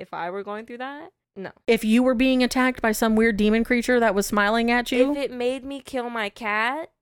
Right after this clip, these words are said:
Speaker 2: Oh, yeah.
Speaker 1: that's it. I'm done.
Speaker 2: I'd be over.
Speaker 1: Done.
Speaker 2: I'd be out. I would have
Speaker 1: Mm-mm.
Speaker 2: murdered someone else already at this point.
Speaker 1: That's my sweet baby Schnookums, and I love her.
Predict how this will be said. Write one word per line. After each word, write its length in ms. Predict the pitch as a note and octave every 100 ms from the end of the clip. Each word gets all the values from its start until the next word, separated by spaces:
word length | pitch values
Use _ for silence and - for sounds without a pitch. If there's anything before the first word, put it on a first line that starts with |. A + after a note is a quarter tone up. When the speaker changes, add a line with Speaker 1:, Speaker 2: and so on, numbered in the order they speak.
| _
Speaker 2:
Oh, 120 | G3+
yeah. 260 | F#3+ E3 F#2
Speaker 1:
that's 320 | - G#3+ A3+ -
it. 460 | C#4 C4+ E3 - -
I'm 260 | G3 G#3 G#3
done. 180 | G#3 F#3+
Speaker 2:
I'd 140 | F#3+
be 120 | F#3+ F3+
over. 380 | E3 - - G3+ -
Speaker 1:
Done. 380 | G#3+ F3+ - G#3
Speaker 2:
I'd 120 | F#3+
be 100 | F#3
out. 320 | - - - - - _
I 40 | G3
would 100 | G3+
have 60 | G3
Speaker 1:
Mm-mm. 40 |
Speaker 2:
murdered 260 | G3 F3+ F3+
someone 260 | - C#4+ D#4
else 160 | C4
already 280 | C4 C4+ B3
at 100 | A#3
this 160 | - D#4
point. 220 | - B3
Speaker 1:
That's 220 | A3+ -
my 220 | C4+ B3 A#3+
sweet 340 | - A3+ A3+
baby 260 | A3 G#3+ G#3
Schnookums, 840 | - G#3+ A3 E3 - - G#3 - -
and 140 | G3
I 100 | G3
love 280 | G#3 G#3 A3
her. 480 | B3+ F3 - - A#3